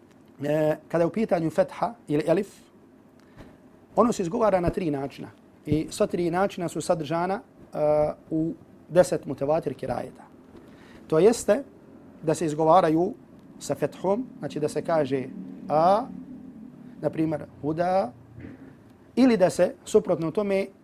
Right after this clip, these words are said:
izgovaraju sa imalom, a to je hudi, ili da se izgovaraju sa takozvanim taklilom, ili neki nazivaju bejne bejne, na primjer hude,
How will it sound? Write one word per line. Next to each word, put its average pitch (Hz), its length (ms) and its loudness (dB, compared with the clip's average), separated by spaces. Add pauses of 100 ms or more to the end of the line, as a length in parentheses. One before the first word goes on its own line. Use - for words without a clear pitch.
izgovaraju 175 640 2
sa - 200 -4
imalom, 147 480 0 (640)
a 135 100 -6
to 190 220 0
je 175 200 -2 (460)
hudi, 151 580 0 (1120)
ili 269 180 6
da 233 120 6
se 190 140 0
izgovaraju 185 520 2
sa 170 140 -2
takozvanim 170 600 -2
taklilom, 151 540 -4 (280)
ili 165 120 -2
neki 185 220 -4
nazivaju 175 640 -2 (160)
bejne 151 320 2
bejne, 139 340 0 (220)
na 139 60 -14
primjer 160 380 -2 (340)
hude, 160 720 -2